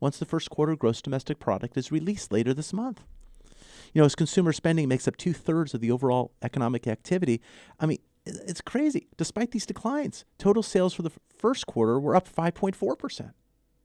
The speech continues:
from the same period a year ago. So we got a mixed bag. But inflation was tame. It was tame in March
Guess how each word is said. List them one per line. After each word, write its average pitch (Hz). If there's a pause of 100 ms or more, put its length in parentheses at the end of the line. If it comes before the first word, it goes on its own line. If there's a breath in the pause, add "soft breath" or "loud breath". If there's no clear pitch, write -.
(280)
from 180
the 185
same 202
period 208
a 196
year 190
ago. 202 (640)
So -
we 185
got 196
a 185
mixed 170
bag. 247 (580 soft breath)
But 180
inflation 196
was 185
tame. 214 (560)
It 160
was 170
tame 156
in 196
March 135